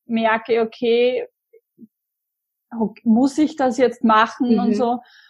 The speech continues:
Speaker 1: Und deswegen habe ich halt jetzt da eher geschaut, dass die Kunden halt wirklich auch zu mir passen und dass ich halt nicht irgendwie jeden Kunden annehme, ähm, und halt, ja, schaue, dass, dass, dass ich mich gut fühle bei dem, bei dem, was ich mache.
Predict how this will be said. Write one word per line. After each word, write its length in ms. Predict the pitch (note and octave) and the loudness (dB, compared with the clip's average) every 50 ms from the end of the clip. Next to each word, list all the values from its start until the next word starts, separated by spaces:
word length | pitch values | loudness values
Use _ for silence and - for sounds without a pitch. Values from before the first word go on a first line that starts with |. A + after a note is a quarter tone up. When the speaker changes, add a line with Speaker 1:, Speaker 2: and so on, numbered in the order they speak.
| _ _ | _ _
Speaker 1:
Und 320 | - A#3+ A#3+ A#3+ A#3+ A#3+ | -4 -2 -2 -2 -2 0
deswegen 440 | C4+ B3+ B3 - - C4+ B3+ B3+ B3 | 0 0 0 -2 -4 -6 -4 -2 0
habe 200 | A#3+ A3+ A3 A#3+ | 0 0 0 0
ich 120 | A#3 - | -2 -2
halt 200 | A#3 A3+ G#3 G#3 | -2 -2 0 0
jetzt 260 | A3+ A3 A3+ A3+ - - | 0 0 0 -2 -4 -6
da 60 | C4+ | -6
eher 360 | A3+ G#3+ G#3+ A3+ A3+ A3+ A#3 | -4 -4 -2 0 0 0 0
geschaut, 520 | A3+ A3 A3+ A3+ - A3+ G#3 G3+ G#3 G3+ G#3 | 0 -2 -4 -2 0 4 4 4 4 2 -2
dass 140 | A3 G#3+ - | -8 -8 -8
die 120 | - A3 | -10 -10
Kunden 340 | A3+ - B3 B3 A#3 A#3 A3+ G#3+ | -6 -4 -4 -4 -4 -4 -4 -4
halt 160 | G3+ F#3 - | -4 -4 -4
wirklich 320 | B3 A#3 A#3 C4 G#3+ A#3+ G#3 | -6 -6 -4 -2 0 0 0
auch 140 | G3+ G3+ - | 0 -2 -4
zu 140 | - A3+ G#3+ | -6 -4 -4
mir 140 | G#3 G#3 | -2 -2
passen 480 | G#3 G#3 - - G3+ G#3 - - - A#3 | -4 -4 -2 -2 -2 -2 -4 -6 -6 -4
und 100 | A3 G#3+ | -2 0
dass 140 | A3 G#3+ G#3+ | 0 0 0
ich 180 | A3+ G#3+ - | -2 -2 0
halt 160 | A3+ A3 G#3 G#3+ | 0 0 2 2
nicht 280 | A#3 B3 A#3+ - - | 2 0 0 -2 -4
irgendwie 320 | A#3 A3 A3 A3 A3 A3 G#3+ | -6 -4 -2 0 0 0 0
jeden 320 | G#3+ A3 A#3 A#3 A#3 A3+ | 0 0 0 0 -2 -2
Kunden 400 | A3+ - A#3+ A#3 A#3 A3+ A#3 A3 | -2 -2 -2 -2 -2 -2 -4 -6
annehme, 800 | - - G#3+ A#3 A#3 A#3 A#3 A3 A3 A3 A3 A3+ A#3 A#3+ A#3+ B3 B3 - - - - - - - | -4 -4 -2 0 0 0 2 2 2 2 2 2 2 2 0 0 -4 -8 -16 -20 -20 -20 -10 -4
ähm, 400 | - A3+ A3 A3 A3+ A3+ A3+ A3+ | 0 0 2 2 2 0 0 -2
und 520 | A3+ A3+ A3+ A#3 A3+ A3 A3 A3 A3 G#3+ - _ _ _ - | -2 -2 -2 -2 -2 0 -2 -4 -6 -8 -10 _ _ _ -18
halt, 520 | - - - G#3+ G#3+ G#3+ G#3+ G#3 G#3 - _ _ _ _ _ _ _ | -12 -4 0 2 4 4 4 2 0 -4 _ _ _ _ _ _ _
ja, 340 | - - - - F#3+ F#3 - - _ - | -2 0 2 2 2 0 -2 -8 _ -20
schaue, 380 | - - - A#3 G#3+ A3 A#3 A3+ | -12 -4 0 2 4 4 4 2
dass, 360 | A#3+ A3+ A3 A3+ - - _ - | 2 0 -2 -4 -8 -20 _ -4
dass, 140 | A3+ G#3+ G#3+ - - _ | -2 -2 -2 -4 -6 _
dass 180 | - A3+ A3+ B3 | -4 -2 0 0
ich 100 | A3 - | 0 2
mich 180 | A#3+ B3 A#3+ - | 2 0 0 2
gut 220 | C#4 C#4 - - | 2 2 2 0
fühle 180 | - A#3 A3+ G#3+ | 0 0 0 2
bei 160 | A3 G3 G3 | 0 0 -2
dem, 340 | G3 G3+ G3+ G3 - A3+ - | -2 -4 -6 -8 -10 -6 -2
bei 140 | A3+ G#3 | -2 0
dem, 200 | - G#3 G#3 G3+ | 0 0 -2 -2
was 180 | G3+ G3+ G3 - | -2 -4 -4 -6
ich 140 | G#3 G3+ - | -6 -6 -4
mache. 280 | G3 F#3 G#3 A#3 - | -2 -2 -2 -2 -4